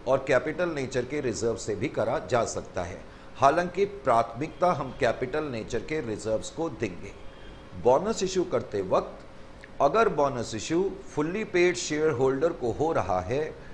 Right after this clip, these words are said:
तो इसका मतलब है मैं revenue nature के reserve और capital nature के reserve दोनों का भरपूर इस्तेमाल कर सकता हूं लेकिन प्राथमिकता या प्रेस-, प्रेफरेंस मैंने कैपिटल नेचर के रिजर्व्स को देनी है। ये सब हम कैसे करेंगे, अभी हम थोड़ी देर में देखेंगे।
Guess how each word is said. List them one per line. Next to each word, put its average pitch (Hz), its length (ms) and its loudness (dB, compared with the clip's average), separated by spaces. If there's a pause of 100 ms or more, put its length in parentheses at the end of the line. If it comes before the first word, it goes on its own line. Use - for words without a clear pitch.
(260)
तो - 240 -2
इसका 180 320 2
मतलब 143 400 0
है 156 140 4
मैं 139 120 -2
revenue 113 480 -2
nature 156 320 -2
के 156 120 -2
reserve 151 460 2
और - 180 -2
capital 143 400 0
nature 127 280 -2
के 110 140 -6
reserve 107 340 -2
दोनों 127 380 -2
का 107 180 0 (480)
भरपूर 190 460 0
इस्तेमाल 117 440 0
कर 113 180 -2
सकता - 320 -4
हूं 143 220 0 (340)
लेकिन 139 280 -2
प्राथमिकता 139 840 0
या 151 180 2
प्रेस-, 127 320 0
प्रेफरेंस 127 720 -2
मैंने 127 240 -4
कैपिटल 151 500 0
नेचर 117 300 -4
के 165 200 -4
रिजर्व्स 107 420 -2
को 160 120 -2
देनी 104 280 -4
है। 90 200 -10 (360)
ये 147 120 2
सब 156 200 0
हम 151 120 -2
कैसे 143 300 0
करेंगे, 151 380 0
अभी 123 200 2
हम 110 160 -4
थोड़ी 110 140 -2
देर 92 180 -2
में 92 140 -8
देखेंगे। 90 420 -8